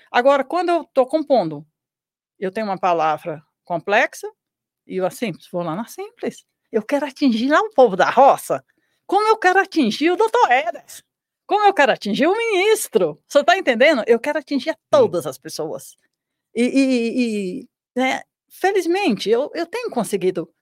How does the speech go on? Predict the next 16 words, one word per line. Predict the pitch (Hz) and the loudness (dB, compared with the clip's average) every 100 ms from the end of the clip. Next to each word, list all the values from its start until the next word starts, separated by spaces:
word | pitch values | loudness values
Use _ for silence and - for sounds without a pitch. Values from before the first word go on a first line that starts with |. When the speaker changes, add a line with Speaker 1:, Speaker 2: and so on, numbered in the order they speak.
| _ _ - | _ _ -2
Speaker 1:
né, | 226 262 | 2 2
de | - | 2
certa | 233 208 202 | 0 0 -2
maneira, | 170 190 196 160 | -4 0 2 2
isso, | 175 139 - | 2 -2 -6
né? | 180 277 | -4 -2
E | 277 | 2
vocês | 381 - 392 349 202 - _ _ - | 2 2 0 0 -2 -12 _ _ -4
estão | 330 - 403 | -2 2 0
contribuindo, | 254 240 - 190 185 277 185 156 - _ - | 2 0 0 0 4 4 2 -4 -10 _ -4
me | 320 | 0
dando | 262 320 285 220 | 4 4 4 4
a | |
oportunidade | 202 - 151 190 180 196 262 262 | 2 -2 -8 -6 -4 0 0 0
de | |
falar | - 453 415 392 | 0 4 4 2